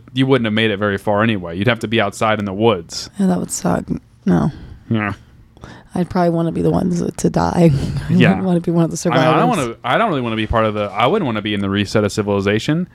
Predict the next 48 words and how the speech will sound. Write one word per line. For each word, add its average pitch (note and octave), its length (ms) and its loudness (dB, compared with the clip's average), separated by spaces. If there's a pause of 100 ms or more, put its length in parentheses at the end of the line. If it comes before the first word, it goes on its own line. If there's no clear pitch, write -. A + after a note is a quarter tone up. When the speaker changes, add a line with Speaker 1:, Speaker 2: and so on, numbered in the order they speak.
(280)
Speaker 1:
because, C3 240 0
one, D#3+ 400 -2
I D3+ 100 2
don't F#3+ 80 2
wanna G3 140 -2
be D#3+ 100 0
in C#3 60 -2
the A2+ 80 -6
beginning. G#2+ 580 -2
I A#2+ 60 -6
wanna D#3+ 100 0
be, E3+ 80 -2
like, D3 220 -2
third C#3 400 -2
wave D3+ 500 0
where A#2 100 -2
you're, A2+ 120 2
like, G#2 180 -2
s-, - 140 -16
it's, - 240 -6
like, A#2+ 100 -6
starting A#2 240 2
to A2 80 0
kinda, A#2 220 0
like, G2+ 220 -2 (680)
form A#2+ 340 0
civilization A2+ 640 0
again. A2+ 420 -2 (120)
We're, G#2+ 100 0
like, G#2 180 2
we're G#2+ 320 -2
not, A2 200 -2
we're A#2 100 2
out A2+ 160 0
of A2 60 0
the G#2 80 -2
hunter-gatherer G#2+ 680 0
phase. A2 320 -2
We're G#2 60 -6
kinda G#2 220 -2
into F#2+ 120 -4
building, G#2 320 2
like, F2+ 160 -8
city A#2 240 0
states A#2+ 320 -2
again, A2+ 260 2
and, F#2 60 -4
like, F#2 160 -4